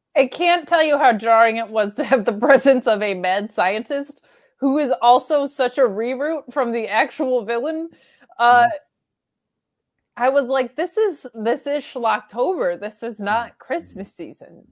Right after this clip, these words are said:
Speaker 2: No.
Speaker 1: Mad scientists are a Halloween Doctor Frankenstein situation or a non-holiday entity. It didn't feel in
Speaker 2: Right.
Speaker 1: place for Christmas.
Speaker 2: No. So <clears throat> Lenny needs money.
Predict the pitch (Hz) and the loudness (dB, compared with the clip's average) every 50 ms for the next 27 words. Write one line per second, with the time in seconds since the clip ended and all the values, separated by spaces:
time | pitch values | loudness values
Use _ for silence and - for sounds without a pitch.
0 | _ _ 202 208 226 320 403 - - - 330 349 370 339 247 269 233 - - _ | _ _ -4 -2 0 0 0 -2 -6 -6 -4 -4 -4 -4 -6 -6 -6 -6 -8 _
1 | _ - _ _ - 214 214 214 214 214 208 208 214 _ _ _ _ _ _ _ | _ -20 _ _ -6 -6 -4 -2 -4 -4 -6 -8 -12 _ _ _ _ _ _ _
2 | _ _ 202 202 196 190 185 185 175 - - - - - 208 233 262 277 269 247 | _ _ -10 -8 -8 -6 -6 -8 -10 -12 -14 -18 -8 -2 -2 0 0 0 0 -2
3 | 240 233 226 220 208 214 214 247 226 - 226 208 220 240 220 214 - - 220 214 | -4 -4 -2 -2 -4 -2 -4 -8 -8 -8 -10 -10 -8 -10 -12 -12 -8 -8 -8 -8
4 | 208 202 - 233 - - 220 208 196 190 190 202 - 196 185 180 170 - - - | -8 -10 -12 -14 -12 -10 -10 -8 -8 -8 -8 -8 -8 -8 -8 -8 -10 -12 -12 -8
5 | 196 208 214 214 208 190 165 196 202 196 196 196 196 190 202 196 196 190 196 185 | -6 -4 -2 -2 -2 -2 -4 -4 -6 -6 -4 -4 -4 -4 -4 -4 -6 -4 -4 -2
6 | 180 180 175 170 175 160 151 117 - - _ _ _ - 190 190 180 - 160 - | -2 -2 -4 -6 -6 -10 -10 -12 -16 -20 _ _ _ -14 -14 -14 -14 -16 -20 -20
7 | - 98 - 95 170 180 - 196 208 175 - _ _ _ _ _ _ - 233 220 | -20 -20 -18 -20 -16 -16 -14 -14 -14 -16 -18 _ _ _ _ _ _ -8 -6 -4
8 | 208 196 185 175 151 185 - _ _ _ _ - 208 196 185 170 _ - 196 185 | -2 -2 -2 -2 -4 -8 -12 _ _ _ _ -10 -8 -8 -8 -10 _ -8 -4 -4
9 | 175 170 151 160 - - - _ _ - - _ - - - - - _ 92 82 | -4 -4 -6 -12 -18 -20 -20 _ _ -20 -20 _ -20 -20 -20 -20 -20 _ -20 -20
10 | 73 - _ _ _ _ _ _ _ _ _ _ _ _ _ _ _ _ _ - | -20 -20 _ _ _ _ _ _ _ _ _ _ _ _ _ _ _ _ _ -4
11 | 151 147 143 143 143 139 - - - _ _ - - 262 220 - _ _ _ _ | -2 -2 0 -2 -2 -4 -8 -12 -20 _ _ -12 -12 -12 -12 -12 _ _ _ _
12 | _ - 131 143 160 175 180 175 165 156 143 139 135 117 95 95 95 104 104 95 | _ -12 -10 -8 -8 -8 -8 -8 -8 -8 -6 -8 -8 -10 -12 -16 -16 -14 -14 -14
13 | 80 60 _ | -16 -18 _